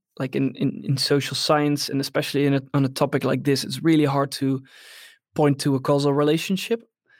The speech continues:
But there's a lot of studies showing a correlation between engagement and business outcomes. So productivity or profit or less accidents or less absenteeism. So there's a strong correlation between the two,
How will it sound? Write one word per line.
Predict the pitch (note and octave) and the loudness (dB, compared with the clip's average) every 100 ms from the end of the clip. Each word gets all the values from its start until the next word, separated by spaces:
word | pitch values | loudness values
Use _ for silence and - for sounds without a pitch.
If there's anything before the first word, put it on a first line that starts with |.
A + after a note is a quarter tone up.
| _ _ _ | _ _ _
But | D3 C#3 | -2 0
there's | D3+ C#3 | 0 2
a | |
lot | D3 D3+ | 0 0
of | |
studies | - D3 D3 | 0 0 0
showing | C#3 - C#3+ C#3 | -2 0 2 2
a | C3+ | -2
correlation | C3+ C#3+ D3 D#3 D#3+ F3+ | -2 0 2 0 0 -2
between | D#3 - D#3+ D3+ | -2 -2 0 2
engagement | C#3+ C#3 C#3+ D3+ C#3+ | 2 2 2 2 0
and | C#3 C3+ | 2 2
business | D3 E3+ - | 0 -2 -2
outcomes. | D#3+ D#3 D#3+ F#3+ - | -2 -2 -4 -4 -8
So | - - D3 | -6 -2 -2
productivity | F#3+ D3 C3+ C#3+ C#3 C3+ C3+ | 0 -2 -2 0 2 4 2
or | C3 | 2
profit | - C#3+ - C3+ B2+ | 0 0 0 -2 -2
or | B2+ B2+ - _ - | -4 -8 -12 _ -4
less | D3 C3+ - | -2 -2 -4
accidents | C3 - C3 C3 C3 - | -4 -2 0 0 0 -2
or | A#2+ | -4
less | B2+ C3 - | -2 -4 -4
absenteeism. | - C#3+ C#3 C#3 B2+ C#3+ D3+ _ _ _ _ - - - _ | -2 0 2 2 0 -2 -8 _ _ _ _ -20 -20 -20 _
So | - - D3+ D3+ D3+ - - | -8 0 2 4 4 0 -2
there's | D#3 D3 | 0 2
a | |
strong | - - E3 | 0 0 0
correlation | E3 D#3+ D#3 E3 E3+ | 2 2 2 0 -2
between | E3 - E3+ | -4 -2 -2
the | D#3+ | -2
two, | D#3 E3 F#3 | -2 -4 -6